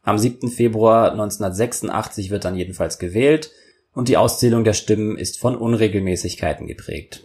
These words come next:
Wahlbeobachter sprechen von Guns, Goons and Gold, also von Waffen, Schlägern und Gold, mit denen Marcos zu Werke gegangen sei. Die öffentlichen Zahlen werden weder international noch von der Opposition anerkannt.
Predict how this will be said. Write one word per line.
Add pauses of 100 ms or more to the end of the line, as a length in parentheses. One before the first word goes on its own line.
(160)
Wahlbeobachter
sprechen
von (180)
Guns,
Goons
and
Gold, (500)
also
von
Waffen,
Schlägern
und
Gold,
mit
denen
Marcos
zu
Werke
gegangen
sei. (500)
Die
öffentlichen
Zahlen
werden
weder
international
noch
von
der
Opposition
anerkannt.